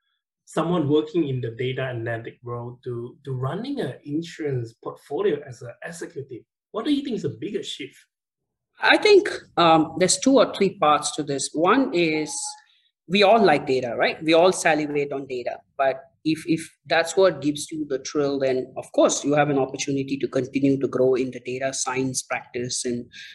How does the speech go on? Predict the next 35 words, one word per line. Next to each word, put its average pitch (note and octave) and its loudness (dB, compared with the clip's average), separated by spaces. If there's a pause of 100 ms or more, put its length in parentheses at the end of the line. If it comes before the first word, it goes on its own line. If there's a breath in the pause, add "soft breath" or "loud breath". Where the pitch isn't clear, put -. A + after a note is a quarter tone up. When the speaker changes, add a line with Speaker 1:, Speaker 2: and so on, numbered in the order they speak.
(100)
Speaker 2:
you F3 4
know, C#3+ 6
become C3 4
a C3 -2
chief C3 0
data C3 4
officer A#2 0
and A#2 -12
various A#2 -4
other A#2+ -14
things. - -20 (420 loud breath)
But F#3 6
if F3+ 2
you G#3+ 8
wanna A3 6
go E3+ 4
into F3 2
a C3 0
generalist D3 -6 (100)
role, C3 -4
then B2+ -6 (440 loud breath)
I F3+ 2
think D#4 6
there's D#3+ 2
three F#3 0
parts C#3 2
to - -4
this. C3+ 0
One, F#3 4
you F#3 4
have D#3+ 0
to D#3 -6
be C#3 -2 (460 loud breath)
open, E3+ 4 (360)
uh, C#3+ 4